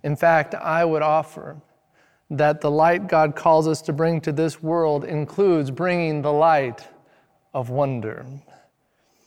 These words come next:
Because wonder is the direct result of one thing. It's the direct result of getting close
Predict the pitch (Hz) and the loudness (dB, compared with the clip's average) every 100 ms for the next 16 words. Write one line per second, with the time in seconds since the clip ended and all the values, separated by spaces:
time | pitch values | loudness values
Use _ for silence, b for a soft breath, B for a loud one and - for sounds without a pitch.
0 | _ _ 190 147 147 131 151 185 190 190 | _ _ -12 -4 -4 -2 -2 0 2 0
1 | 170 156 160 147 151 175 - 196 165 143 | 0 -4 -6 -2 0 -2 -4 -6 -4 -4
2 | 143 - 151 131 135 135 - 139 127 - | -6 -10 -10 -8 -8 -8 -8 -8 -8 -18
3 | _ _ _ _ _ _ _ _ 123 - | _ _ _ _ _ _ _ _ -14 -14
4 | 117 123 127 143 170 151 139 127 131 127 | -12 -6 -6 -6 -8 -8 -8 -8 -10 -2
5 | 156 165 170 170 - 123 113 117 - | -2 -2 -4 -8 -6 -6 -6 -10 -20